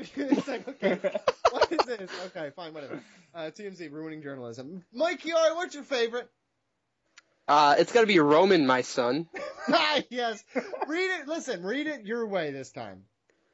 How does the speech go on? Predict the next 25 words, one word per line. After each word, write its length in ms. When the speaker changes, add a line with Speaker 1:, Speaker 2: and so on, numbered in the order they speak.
Speaker 2:
Okay. 320
"I 120
wish 340
you 100
speedy 460
<laughs> 40
recovery, 640
Roman, 480
my 180
son. 480
Love 340
you 160
so, 400
so 360
much." 440
<laughs> 0
Speaker 1:
Thanks, 360
Mom. 400
I'll 80
message 380
you 60
back 300
after 220
work. 440
Uh, 300